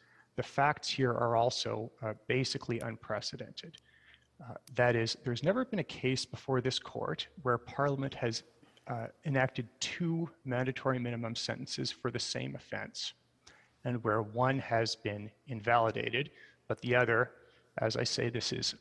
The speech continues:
hypothetical because these rulings haven't been made, but where one has been invalidated and the other has been upheld. That's an unusual situation that's never been before this court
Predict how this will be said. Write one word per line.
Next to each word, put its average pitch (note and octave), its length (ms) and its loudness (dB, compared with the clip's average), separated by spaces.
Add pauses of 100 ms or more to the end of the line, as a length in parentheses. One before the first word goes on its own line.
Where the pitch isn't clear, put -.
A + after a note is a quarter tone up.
(120)
hypothetical C3 760 2
because C3+ 280 -4
these A2+ 200 -6
rulings - 320 -2
haven't B2 280 -8
been A2+ 140 -8
made, A#2 220 -4
but B2+ 160 -6
where A#2 140 0
one B2+ 340 0
has B2 180 0
been A#2 180 -2
invalidated A2 880 -2 (300)
and A#2+ 120 -4
the A#2+ 120 -2
other B2+ 260 4
has B2 160 -2
been A#2 200 -4
upheld. - 600 -6 (640)
That's - 180 2
an D3 100 2
unusual C#3+ 540 0
situation A#2+ 600 -2
that's A2+ 200 -4
never B2+ 260 4
been A#2+ 240 -2
before A#2 400 -4
this - 160 -6
court - 440 -6